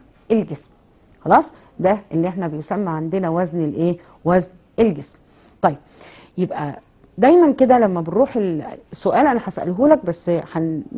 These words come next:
أقول لك العبارة دلوقتي وفي الآخر الحلقة خالص أنا هقول لك الكلام ده صح ولا غلط. لما بنروح السوبر ماركت كده ماما تبعتك تشتري حاجات،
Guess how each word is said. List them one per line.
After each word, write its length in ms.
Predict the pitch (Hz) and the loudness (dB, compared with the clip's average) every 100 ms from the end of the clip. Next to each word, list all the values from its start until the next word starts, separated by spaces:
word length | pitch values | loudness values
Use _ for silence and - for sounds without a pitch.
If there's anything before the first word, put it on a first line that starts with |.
| 165 | -8
أقول 220 | 160 247 | 2 4
لك 140 | 302 233 | 4 4
العبارة 340 | 180 214 285 | 4 6 6
دلوقتي 440 | 247 254 330 359 | 8 4 4 2
وفي 380 | 330 196 - - | 2 0 -2 -4
الآخر 380 | 175 226 294 285 | 2 2 4 4
الحلقة 380 | 240 254 302 - | 4 4 2 2
خالص 380 | - 320 370 - | 4 4 4 -2
أنا 120 | 214 202 | -6 -2
هقول 180 | 202 254 | 2 2
لك 100 | 247 _ | 0 _
الكلام 320 | 202 233 254 | 0 2 2
ده 120 | 254 - _ - | 0 -2 _ 0
صح 220 | 240 226 | 0 2
ولا 180 | 170 147 | -2 -2
غلط. 160 | 143 - - - - | -8 -16 -20 -12 2
لما 180 | 196 196 | 4 4
بنروح 260 | 214 339 | 4 2
السوبر 320 | 370 277 240 | 0 2 2
ماركت 320 | 214 277 269 - | 4 0 -2 0
كده 200 | 226 262 | 2 2
ماما 340 | 208 202 220 | 2 0 -2
تبعتك 320 | 220 208 247 | -2 -2 -2
تشتري 340 | - - 220 240 | -12 -8 -4 -4
حاجات، 360 | 185 214 262 | 0 0 0